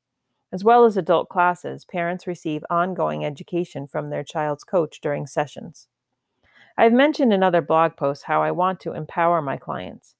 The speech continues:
the children, but I also want to empower the parents. Like I said above, parents know their children best.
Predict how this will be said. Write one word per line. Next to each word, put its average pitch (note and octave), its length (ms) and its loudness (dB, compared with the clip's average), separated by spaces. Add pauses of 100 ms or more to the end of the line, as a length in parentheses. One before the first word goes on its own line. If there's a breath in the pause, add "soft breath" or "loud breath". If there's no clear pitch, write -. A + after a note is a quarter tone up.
(100)
the E3 80 -6
children, C#3 520 -2 (920)
but F#3+ 80 0
I G3 100 6
also A3+ 260 4
want F#3 260 2
to E3+ 100 -6
empower D#3 400 -2
the D3 100 -8
parents. - 560 -10 (500 soft breath)
Like G#3+ 200 4
I A3 40 6
said B3+ 220 4
above, G3 480 4
parents A3 400 -2
know F3 220 0
their D#3 160 -2
children D3 400 -8
best. D3+ 460 -4